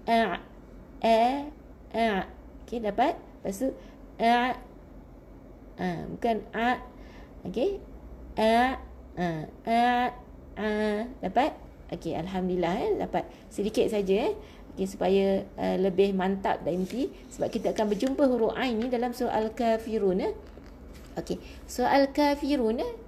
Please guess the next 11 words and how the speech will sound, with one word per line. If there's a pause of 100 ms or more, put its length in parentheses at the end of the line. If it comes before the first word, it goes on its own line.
(260)
kita
selalu
baca
dalam (400)
solat
kita,
eh. (100)
Mungkin
dah
hafal,
eh.